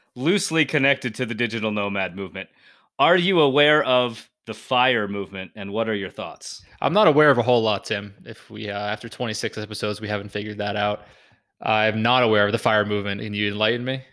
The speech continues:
Speaker 1: Yeah, let's, let's break it down a little bit. So fire stands for Financial Independence, Retire Early.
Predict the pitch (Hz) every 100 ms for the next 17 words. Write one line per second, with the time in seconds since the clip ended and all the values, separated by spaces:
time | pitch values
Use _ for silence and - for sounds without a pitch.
0 | - 151 131 117 139 - 156 151 151 156
1 | 143 127 131 120 113 110 104 - 123 -
2 | 156 160 160 147 - 131 127 123 - 117
3 | 113 107 - 117 120 139 139 139 127 120
4 | 123 117 113 110 107 98 113 107 107 92
5 | 95 82 78